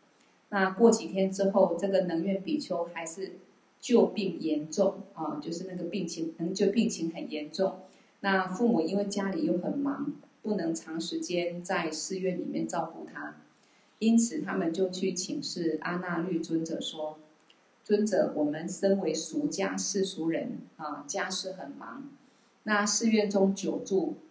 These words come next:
也不方便啊，没办法在寺院里面长久住着来关心这个孩子哈，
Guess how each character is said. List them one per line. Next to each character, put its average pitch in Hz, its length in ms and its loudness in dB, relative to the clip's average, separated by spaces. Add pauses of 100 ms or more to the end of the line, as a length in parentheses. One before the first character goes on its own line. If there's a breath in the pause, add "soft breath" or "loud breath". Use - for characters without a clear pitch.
也 151 140 -2
不 165 140 -2
方 185 380 -4
便 190 340 2
啊， 151 420 -10
没 160 120 -2
办 185 180 0
法 147 300 -8 (320 loud breath)
在 175 280 2
寺 190 240 0
院 190 220 6
里 - 40 0
面 180 180 0
长 170 260 -6
久 156 140 -2
住 175 260 0
着 156 160 0
来 147 140 -2
关 170 260 2
心 175 260 -8
这 175 220 -8
个 147 280 -2 (200)
孩 139 180 -10
子 - 180 -10 (100)
哈， - 260 -6